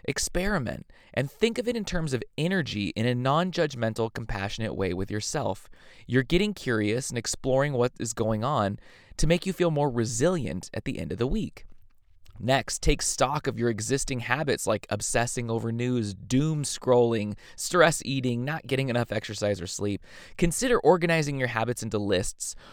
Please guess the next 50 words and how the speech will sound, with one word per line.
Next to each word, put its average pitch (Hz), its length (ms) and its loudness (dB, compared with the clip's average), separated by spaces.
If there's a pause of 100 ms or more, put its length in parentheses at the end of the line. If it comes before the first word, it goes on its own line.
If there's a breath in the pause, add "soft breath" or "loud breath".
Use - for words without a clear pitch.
(120 loud breath)
One 120 240 6
could 135 160 -2
be 117 100 2
behaviors 104 520 -2
that 104 100 0
make 98 240 -4
you 107 40 -4
feel 101 280 0
energized 120 600 2
in 113 60 -2
a 104 60 -2
positive 101 440 2
way, 104 220 4
such - 220 -6
as 104 100 -6
making 107 320 -4
time 98 240 -4
to 101 80 -8
talk 104 280 0
to 101 120 0
a 92 60 2
friend, 151 400 2
going 95 260 0
outside, 139 560 0
having 101 260 0
a 95 60 -4
good 90 240 -6
snack. 131 560 2 (420 loud breath)
The 175 240 -2
other 220 320 4
should - 200 -2
consist 160 360 -6
of 139 100 0
habits 127 400 2
you 120 100 2
want 104 300 0
to 107 220 -2
eliminate, 101 800 -2
trying 113 360 -2
to - 80 -8
mentally 101 420 -4
push - 360 -4
through 107 180 -2
a 104 60 -2
task 117 520 0
instead 101 300 -2
of 98 80 -4
taking 95 340 -6
a 92 60 -6
break, 151 480 2